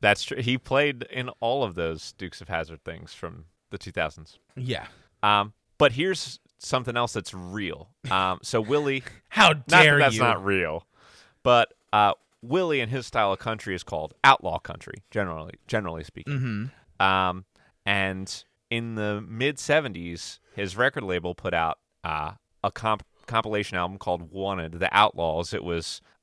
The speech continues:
Speaker 1: uh, Willie, Waylon, Jesse Coulter, uh,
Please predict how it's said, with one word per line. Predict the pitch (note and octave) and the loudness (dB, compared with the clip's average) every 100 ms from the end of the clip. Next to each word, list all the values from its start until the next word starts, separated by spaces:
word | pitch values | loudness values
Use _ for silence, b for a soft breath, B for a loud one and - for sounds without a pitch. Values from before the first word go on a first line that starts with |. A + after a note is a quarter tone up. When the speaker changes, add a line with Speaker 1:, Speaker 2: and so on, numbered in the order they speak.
| - | 2
Speaker 1:
uh, | F#2+ | 2
Willie, | E2+ G2+ G2 F#2+ F#2 | 2 0 0 0 -4
Waylon, | F2 F#2 F#2 F2 E2+ E2+ | -2 0 0 0 -8 -4
Jesse | G2 F2+ F#2+ | -2 -2 -6
Coulter, | - F#2 - F2+ E2+ D#2+ - | -6 -6 -4 -4 -4 -6 -4
uh, | D#2+ D#2 D#2 | -2 -2 -6